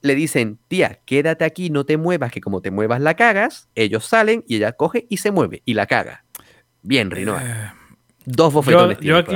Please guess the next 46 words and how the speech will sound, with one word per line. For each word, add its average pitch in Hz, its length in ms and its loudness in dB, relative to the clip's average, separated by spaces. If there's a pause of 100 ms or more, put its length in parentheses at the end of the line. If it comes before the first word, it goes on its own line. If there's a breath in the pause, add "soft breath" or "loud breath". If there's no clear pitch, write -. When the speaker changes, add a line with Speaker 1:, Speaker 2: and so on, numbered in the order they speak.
Speaker 1:
corazón, 175 80 -6
Speaker 2:
te, 151 360 4
Speaker 1:
bien. 139 140 -2
Speaker 2:
te 135 100 -8
tengo 156 300 0
que, 131 680 -2 (640)
que 135 80 -4
llevar 131 220 4
la 151 80 0
contraria, 131 580 -4 (600 soft breath)
porque 127 200 -2
yo 147 120 4
creo 156 260 6
que 143 720 0
realmente 196 480 0
ya 180 100 0
no 160 240 0
la 165 80 0
ha 139 80 -4
cagado 135 320 -4
en 120 80 -8
ningún 113 220 -10
momento. 95 380 -14 (200)
O - 60 -20
sea, 135 240 -2
la 123 180 -4
cagada, 165 640 -2 (440 soft breath)
aquí 156 540 -4 (340)
entra 135 220 -2
la 143 80 2
discusión 131 560 -2
de, 127 300 -2
de 123 140 -6
nuestros 127 280 -6
personajes 143 400 -2
femeninos 139 400 -2
favoritos. 107 480 -10 (380 loud breath)
Yo 143 100 0
creo 208 160 4
que 185 60 -2
aquí 190 160 -2
la 185 100 2
cagada 160 300 2
fue 160 100 2
de 156 100 0
Kistis. 127 640 -10